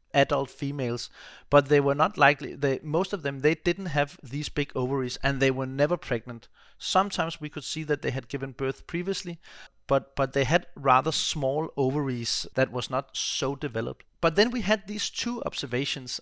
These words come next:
and then I was re-, has really been digging into the literature to find out, okay, I have seen the reproductive cycle,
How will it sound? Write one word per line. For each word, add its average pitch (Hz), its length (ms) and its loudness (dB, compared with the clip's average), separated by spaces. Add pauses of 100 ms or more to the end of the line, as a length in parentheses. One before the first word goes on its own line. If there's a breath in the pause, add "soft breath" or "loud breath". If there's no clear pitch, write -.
and 139 180 -6
then 196 140 0
I 214 100 -2
was 151 240 -4
re-, 143 280 -10
has 139 300 -10
really 170 380 -6
been 147 280 -8
digging 147 300 -2
into 147 300 -4
the 135 140 -2
literature 135 540 -4 (560 loud breath)
to - 120 -4
find 147 320 2
out, 131 220 6
okay, 143 340 0 (500)
I 143 100 4
have 143 180 2
seen 202 480 -2
the 135 120 -4
reproductive 147 440 -2
cycle, 131 420 4